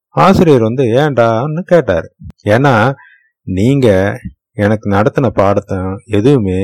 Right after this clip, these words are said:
புரியவே இல்ல சார், அதனால எனக்கு சந்தேகமே வரல" அப்படின்னு சொல்லிட்டு சொன்னான். இந்த இடத்துல நாம வந்து கொஞ்சம் சிந்திச்சு பார்க்கணும். இந்த உலகத்துல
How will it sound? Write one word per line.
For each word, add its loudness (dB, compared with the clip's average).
புரியவே 4
இல்ல 2
சார், 0
அதனால 2
எனக்கு -6
சந்தேகமே -2
வரல" 2
அப்படின்னு 0
சொல்லிட்டு -6
சொன்னான். -4
இந்த 4
இடத்துல 4
நாம 2
வந்து 0
கொஞ்சம் -4
சிந்திச்சு -4
பார்க்கணும். -4
இந்த 0
உலகத்துல 4